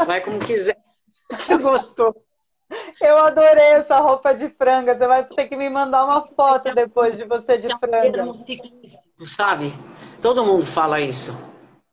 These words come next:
Speaker 1: É um termo ciclístico, roupa de franga.
Speaker 2: Boa, eu não sabia.
Speaker 1: Tem um, um jeito diferente de falar, né?
Speaker 2: Tem todo
Speaker 1: E
Speaker 2: um
Speaker 1: capac-, agora, capacete, isso, sem capacete, não.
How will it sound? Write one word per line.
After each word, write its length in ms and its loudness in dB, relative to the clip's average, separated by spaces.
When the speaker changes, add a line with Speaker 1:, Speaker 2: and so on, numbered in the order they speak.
Speaker 1:
É 40 -6
um 60 -4
termo 240 -2
ciclístico, 560 -4
roupa 300 -4
de 80 -6
franga. 520 -8
Speaker 2:
Boa, 520 2
eu 60 -8
não 80 -8
sabia. 800 0
Speaker 1:
Tem 180 -14
um, 180 -20
um 180 -10
jeito 360 -2
diferente 560 -4
de 120 -12
falar, 400 0
né? 220 -8
Speaker 2:
Tem 160 -4
todo 260 2
Speaker 1:
E 40 2
Speaker 2:
um 60 -2
Speaker 1:
capac-, 340 -2
agora, 420 -16
capacete, 1040 -2
isso, 560 -6
sem 220 -4
capacete, 580 -6
não. 320 -6